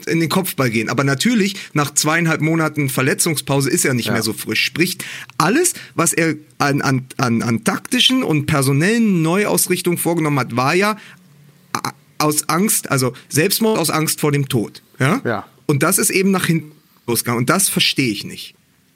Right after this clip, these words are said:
Speaker 2: Nee, das kann man ja auch nicht verstehen, weil, weil das einfach wirklich, ähm,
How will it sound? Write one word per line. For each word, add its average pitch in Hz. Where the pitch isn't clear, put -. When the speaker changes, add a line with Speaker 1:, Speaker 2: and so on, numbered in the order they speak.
Speaker 2:
Nee, 110
das 95
kann 113
man 165
ja 123
auch 92
nicht 90
verstehen, 95
weil, 98
weil 104
das 104
einfach 117
wirklich, 123
ähm, 120